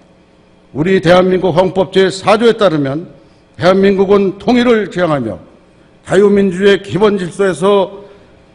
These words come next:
입각한 평화적 통일 정책을 수립하고 이를 추진하라고 하였습니다. 자유민주주의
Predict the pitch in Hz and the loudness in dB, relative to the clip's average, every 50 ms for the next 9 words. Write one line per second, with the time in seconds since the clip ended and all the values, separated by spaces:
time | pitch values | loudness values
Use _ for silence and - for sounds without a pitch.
0 | _ _ _ _ _ - - - 165 165 - 208 196 196 - 185 202 196 190 185 | _ _ _ _ _ -12 -4 -2 -2 0 2 0 0 0 0 0 0 0 0 -4
1 | 165 - - - 185 226 240 240 226 240 214 240 - 208 226 226 220 196 208 214 | -6 -8 -10 -8 -4 -2 0 0 0 0 -2 -2 -4 -4 -2 -2 0 0 0 0
2 | - - 208 214 247 254 233 190 - - - - - 190 208 - 156 165 131 127 | 0 0 0 0 0 0 -2 -4 -8 -14 -16 -12 -10 -10 -10 -8 -10 -10 -8 -10
3 | 95 - - _ _ _ _ _ _ _ _ _ _ 131 175 214 226 226 220 208 | -12 -14 -16 _ _ _ _ _ _ _ _ _ _ -4 -2 0 0 0 0 -2
4 | - - - - 185 202 190 190 190 185 185 180 175 185 180 170 151 - - 165 | -6 -10 -12 -8 -4 -2 0 2 2 2 2 0 -2 -4 -4 -6 -8 -6 -6 -4
5 | 156 - - 135 127 120 107 110 80 - - - _ _ _ _ _ _ _ _ | -4 -4 -4 -6 -8 -8 -8 -10 -14 -16 -20 -20 _ _ _ _ _ _ _ _
6 | _ _ _ _ _ _ _ _ _ - - 156 196 208 208 214 214 208 185 185 | _ _ _ _ _ _ _ _ _ -6 0 2 4 4 4 2 0 -2 -4 -4
7 | 180 208 208 214 208 208 202 180 | 0 2 2 4 4 2 0 -2